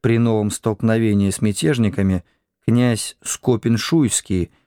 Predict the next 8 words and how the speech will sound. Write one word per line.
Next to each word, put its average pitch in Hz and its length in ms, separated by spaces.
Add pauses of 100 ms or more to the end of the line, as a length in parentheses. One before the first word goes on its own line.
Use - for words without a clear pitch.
(120)
одержал 104 480
новую 107 360
победу 92 540 (420)
благодаря 101 520
отложению 110 600
от 98 100
них 107 220
рязанцев 107 640